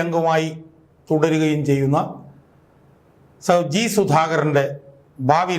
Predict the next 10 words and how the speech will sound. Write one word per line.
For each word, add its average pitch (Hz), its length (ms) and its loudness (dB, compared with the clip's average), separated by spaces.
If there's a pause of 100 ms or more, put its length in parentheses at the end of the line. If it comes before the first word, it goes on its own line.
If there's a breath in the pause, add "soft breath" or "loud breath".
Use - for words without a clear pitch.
രാഷ്ട്രീയ 165 380 0 (100)
നീക്കങ്ങൾ 151 420 -2
എന്തായിരിക്കും 135 480 -2 (120)
എന്നതാണ് 131 360 -2 (520 loud breath)
ഈ 147 140 0
വീഡിയോയിലൂടെ 131 500 0 (520)
ഞാൻ 127 120 -2 (400)
ചർച്ച 117 160 -8
ചെയ്യാൻ 117 200 -4
ഉദ്ദേശിക്കുന്നത്. - 280 -20